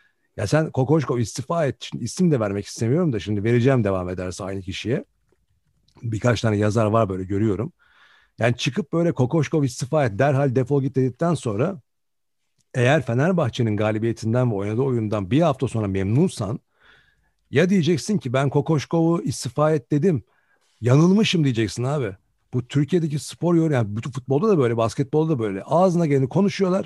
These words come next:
Ondan sonra söyledikleri tamamen yalan yanlış çıkıyor veya öngörüleri yanlış çıkıyor. Ama hiçbir şey olmamış gibi aynı hafta devam ediyorlar. Yani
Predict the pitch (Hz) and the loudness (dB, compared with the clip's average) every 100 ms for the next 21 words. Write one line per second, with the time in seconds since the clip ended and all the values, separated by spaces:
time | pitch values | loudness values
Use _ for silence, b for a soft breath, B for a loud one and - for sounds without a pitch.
0 | - 185 202 165 123 139 127 175 180 123 | -2 0 2 2 2 0 0 0 0 0
1 | 139 135 123 170 165 131 113 139 165 151 | -2 -4 -2 0 0 0 0 0 2 2
2 | 170 - - - 170 135 117 120 120 131 | 0 -4 -8 -4 -2 0 0 0 0 0
3 | 127 120 98 87 98 147 - - 175 208 | 2 0 -2 -4 -6 -6 -8 -10 -8 -8
4 | b b b b b 202 208 208 - 220 | b b b b b 2 2 2 0 0
5 | 220 180 127 - 131 220 247 b b b | 2 2 0 -2 -4 -4 -6 b b b
6 | - 220 233 156 131 208 220 269 247 127 | -4 0 2 2 2 0 0 0 0 0
7 | 110 92 95 107 113 120 | 0 -2 -4 -2 -4 -6